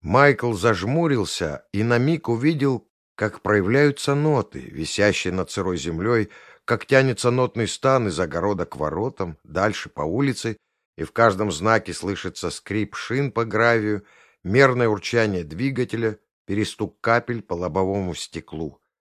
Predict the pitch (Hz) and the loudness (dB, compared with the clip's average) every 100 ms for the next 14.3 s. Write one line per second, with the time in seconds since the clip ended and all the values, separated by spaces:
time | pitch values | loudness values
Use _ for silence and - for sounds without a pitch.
0 | _ _ _ - 73 95 117 98 95 98 | _ _ _ -14 -8 -4 -2 0 -2 0
1 | 107 98 90 85 104 120 120 107 - 78 | 2 4 2 2 2 2 0 -4 -8 -10
2 | 76 104 113 110 110 110 101 76 85 98 | 0 2 2 0 -4 -4 -8 -6 0 2
3 | 95 101 104 101 98 90 _ _ _ _ | 2 0 0 -2 -4 -6 _ _ _ _
4 | _ - 76 101 107 - 92 98 98 - | _ -10 -2 0 0 -2 -4 -2 -2 -4
5 | 120 82 - - - 98 113 85 71 - | -8 -8 -10 -12 -4 -2 -2 -4 -8 -12
6 | _ _ _ _ _ - 87 101 127 139 | _ _ _ _ _ -4 0 4 4 4
7 | 139 127 123 127 123 92 107 117 - 135 | 2 0 0 2 0 -2 -6 -4 -4 -2
8 | 123 117 73 - _ - 87 - 98 104 | 0 0 0 -6 _ -6 -6 -2 0 2
9 | 107 92 82 85 123 110 - 90 - - | 2 2 -2 -4 -6 -8 -6 -8 -8 -8
10 | 135 113 82 - _ _ _ _ - 69 | -6 -6 -8 -12 _ _ _ _ -16 -8
11 | 82 143 113 80 90 - 107 - 131 120 | 2 2 2 -2 -6 -2 0 2 4 4
12 | 110 - - - 160 143 - 120 113 110 | 2 -2 -8 0 0 0 -2 -4 -2 -2
13 | 104 120 - 101 90 104 95 85 82 80 | 0 0 2 0 2 2 0 -2 -4 -2
14 | 127 131 | 0 0